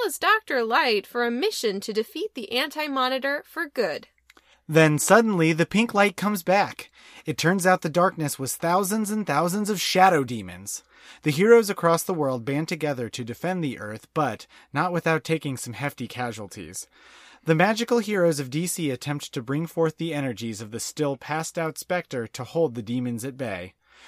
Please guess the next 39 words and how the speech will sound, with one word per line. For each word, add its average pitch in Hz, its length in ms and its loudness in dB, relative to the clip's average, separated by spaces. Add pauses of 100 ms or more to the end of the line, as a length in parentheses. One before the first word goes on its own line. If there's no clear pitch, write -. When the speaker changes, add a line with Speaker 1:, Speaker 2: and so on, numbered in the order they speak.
(200)
Speaker 2:
Harbinger 233 460 4
gives 156 260 -2
a 135 80 -4
quick - 340 -6
pep 175 260 0
talk 135 280 -6
to 139 100 -8
the 123 80 -6
small 147 320 -2
band 160 260 0
of 165 100 -6
heroes 147 360 -2
she 127 160 -6
has 110 180 -8
gathered, 110 560 -6
the 123 80 -6
ones 113 240 -4
not 104 200 -8
defending 98 400 -12
the 92 80 -14
planet, 151 380 -6
that 95 140 -8
is, 95 300 -10 (380)
and 175 120 -2
Alexander 202 600 0
Luthor 165 340 0
uses 143 360 -2
his 135 160 -8
antimatter 165 680 -2
powers 127 420 -4
to 139 120 -8
once 139 260 -4
again 131 320 -6
blast 113 420 -8
a 135 40 -10
path 117 420 -10
to - 140 -16
the 113 180 -8
Anti-Monitor. 107 840 -8